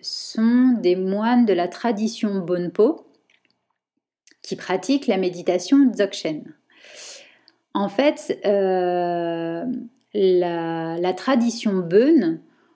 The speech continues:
à l'origine, à l'origine, n'était pas bouddhiste. C'est-à-dire que, euh,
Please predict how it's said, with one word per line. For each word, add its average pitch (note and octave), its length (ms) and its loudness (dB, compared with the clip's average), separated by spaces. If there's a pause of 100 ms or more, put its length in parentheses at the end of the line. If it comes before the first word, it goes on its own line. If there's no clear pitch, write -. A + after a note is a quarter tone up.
(300)
à F#3 140 4
l'origine, A#3 800 4 (1400)
à G3 80 0
l'origine, A3 480 4
n'était G#3 180 0
pas G#3 160 2
bouddhiste. E3 540 -8 (480)
C'est-à-dire G3+ 880 0
que, C4 520 2
euh, E3+ 760 -6